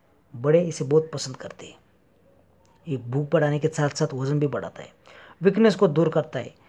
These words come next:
साइड इफेक्ट से मल का रंग गहरा होना, मतली, पेट दर्द, दस्त, ये सामान्य हार्मफुल नहीं। अगर ज़्यादा प्रमाण हो तो डॉक्टर से संपर्क करें। मात्रा है सिर्फ पन्द्रह एम एल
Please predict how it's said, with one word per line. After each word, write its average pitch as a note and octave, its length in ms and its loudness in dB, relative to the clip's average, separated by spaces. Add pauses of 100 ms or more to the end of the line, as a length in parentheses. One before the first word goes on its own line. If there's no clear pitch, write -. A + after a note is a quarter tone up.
(240)
साइड F#3+ 200 6
इफेक्ट G#3 240 6
से G#3 160 6 (300)
मल E3 200 6
का E3+ 120 4
रंग E3+ 240 6
गहरा C#3+ 240 2
होना, B2+ 300 -6 (280)
मतली, C#3 500 -4 (240)
पेट D3 240 4
दर्द, C#3 240 0 (160)
दस्त, A2+ 400 -8 (180)
ये - 360 -14
सामान्य F#3+ 580 6 (100)
हार्मफुल D3+ 420 0
नहीं। C3 160 -4 (380)
अगर C#3+ 180 0
ज़्यादा D3 240 4
प्रमाण D#3 300 4
हो E3 120 4 (180)
तो C3 60 -12
डॉक्टर C3 300 -8
से D3 120 -10
संपर्क - 380 -12
करें। - 200 -16 (360)
मात्रा C#3+ 320 0
है D#3 160 0 (160)
सिर्फ F3 360 0 (280)
पन्द्रह E3+ 280 6
एम D#3+ 180 6
एल F3+ 140 2